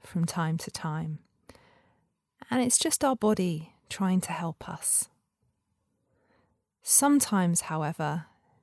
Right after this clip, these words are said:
these worries or concerns can get in the way of us enjoying things and having fun. So we're going to take a little bit of time today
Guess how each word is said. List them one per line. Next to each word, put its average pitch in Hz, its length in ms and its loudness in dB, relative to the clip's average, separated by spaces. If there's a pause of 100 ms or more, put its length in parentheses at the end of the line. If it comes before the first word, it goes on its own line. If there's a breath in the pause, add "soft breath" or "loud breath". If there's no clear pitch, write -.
these 185 240 0
worries 175 580 0
or 180 140 -2
concerns 175 880 0 (560 soft breath)
can 220 100 6
get 240 240 2
in 247 60 8
the 233 80 8
way 202 400 4
of 170 140 -2
us 175 200 0
enjoying 190 480 6
things 175 680 -2 (300)
and 185 100 2
having 185 300 -2
fun. 165 420 -2 (3250)
So - 240 4
we're 269 100 4
going 302 280 0
to - 120 -6
take - 560 -6
a 196 60 0
little 240 240 0
bit 220 160 -2
of 196 100 -4
time 180 600 0 (100)
today 170 680 -4